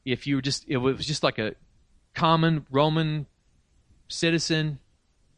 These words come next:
the, the servitude length was s-, seven years. And if you were higher up in the official,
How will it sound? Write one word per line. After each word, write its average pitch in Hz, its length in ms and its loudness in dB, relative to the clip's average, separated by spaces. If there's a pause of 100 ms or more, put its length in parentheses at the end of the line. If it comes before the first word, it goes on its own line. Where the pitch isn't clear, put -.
(120)
the, 120 380 -2
the 117 100 -4
servitude 180 800 2 (200)
length 139 380 0
was 117 140 -6
s-, - 320 -2
seven 117 440 -2
years. 104 500 -6 (600)
And 131 140 2
if 135 160 0
you 151 100 2
were 135 140 4
higher 190 400 4
up 190 320 4
in 156 160 -2
the 147 120 -2
official, 151 640 0